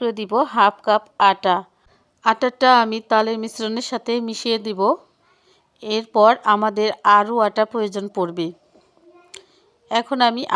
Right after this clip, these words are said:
আরও হাফ কাপ আটা আমি এখানে দিয়ে দিলাম। টোটাল আমাদের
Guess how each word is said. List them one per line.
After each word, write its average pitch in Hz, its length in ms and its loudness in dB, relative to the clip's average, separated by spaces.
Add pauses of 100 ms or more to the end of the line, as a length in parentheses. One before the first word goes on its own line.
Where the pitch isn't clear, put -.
আরও 220 180 2 (100)
হাফ 214 260 -2
কাপ 220 160 0 (100)
আটা 208 260 0
আমি 208 140 -6 (100)
এখানে 202 280 -6 (100)
দিয়ে 208 220 -4
দিলাম। 190 240 0 (1400)
টোটাল 247 320 0 (100)
আমাদের 226 300 -2